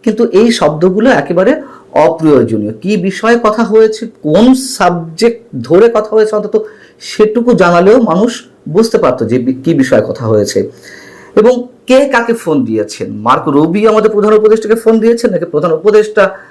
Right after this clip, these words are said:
মার্কো রুবিওকে ফোন দিয়েছেন, সেটিও স্পষ্ট নয়। তবে যেটি বলছিলাম যে মার্কিন পররাষ্ট্র দপ্তরের ওয়েবসাইটে যেটি উল্লেখ করা হয়েছে, তাতে মোটামুটি বোঝা যায় যে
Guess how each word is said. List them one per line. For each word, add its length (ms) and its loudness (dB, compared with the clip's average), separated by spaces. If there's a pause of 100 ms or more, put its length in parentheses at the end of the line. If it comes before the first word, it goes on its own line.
(380)
মার্কো 340 2
রুবিওকে 500 2
ফোন 260 2
দিয়েছেন, 420 2
সেটিও 440 0
স্পষ্ট 400 -4
নয়। 180 -2
তবে 580 -2 (640)
যেটি 160 0
বলছিলাম 440 2
যে 80 0
মার্কিন 420 0
পররাষ্ট্র 420 4
দপ্তরের 800 -2
ওয়েবসাইটে 560 0
যেটি 200 -4
উল্লেখ 300 -4
করা 180 0
হয়েছে, 240 -2
তাতে 400 -2
মোটামুটি 500 2
বোঝা 260 0
যায় 180 2
যে 340 0